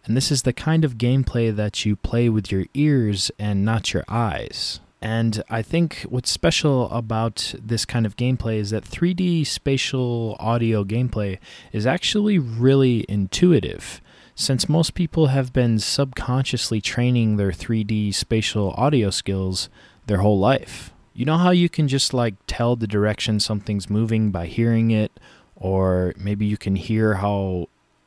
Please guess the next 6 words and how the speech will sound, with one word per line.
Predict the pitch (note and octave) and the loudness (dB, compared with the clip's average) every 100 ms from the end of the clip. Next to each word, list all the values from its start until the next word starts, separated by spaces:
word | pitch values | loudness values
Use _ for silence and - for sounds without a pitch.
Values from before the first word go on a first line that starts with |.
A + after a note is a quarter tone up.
| - | -18
full | - - A2 A2 A2+ E2+ | -8 0 4 4 2 0
a | G2+ | -4
glass | F#2 G2+ F#2+ - | -4 -4 -2 -4
of | F#2 | -4
water | F2 G2+ G#2+ G2+ | -2 0 0 0
is | G#2+ A2 G#2+ - | 0 -2 -4 -6